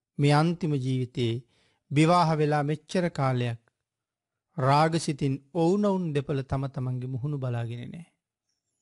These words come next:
කායික සම්භෝගයක් තබා. අද මේ ලෝකේ යම් ආර්යයන් වහන්සේ නමක් වැඩ ඉන්නවා නම්,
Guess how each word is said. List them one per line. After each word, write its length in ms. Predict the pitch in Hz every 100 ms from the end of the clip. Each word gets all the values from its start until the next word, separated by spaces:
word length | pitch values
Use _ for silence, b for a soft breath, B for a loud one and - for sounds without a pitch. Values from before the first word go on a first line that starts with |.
| _ _
කායික 320 | - 139 123 139
සම්භෝගයක් 680 | - 127 123 120 113 117 -
තබා. 340 | - - - _ _ _ _ _ _ _ _ _ _ _ _ _ _ _ _ _ _ _ _ _ _
අද 180 | 147 131 156 - _ _ _ _ _ _ _ _ _ _ _ _ _ _ _ _ _ _ _ -
මේ 200 | 151 160
ලෝකේ 420 | 165 185 190 165
යම් 180 | 160 156
ආර්යයන් 460 | 151 170 180 165 156
වහන්සේ 320 | 143 - 143
නමක් 240 | 135 135
වැඩ 180 | 143 131
ඉන්නවා 360 | 135 131 127 120
නම්, 200 | 123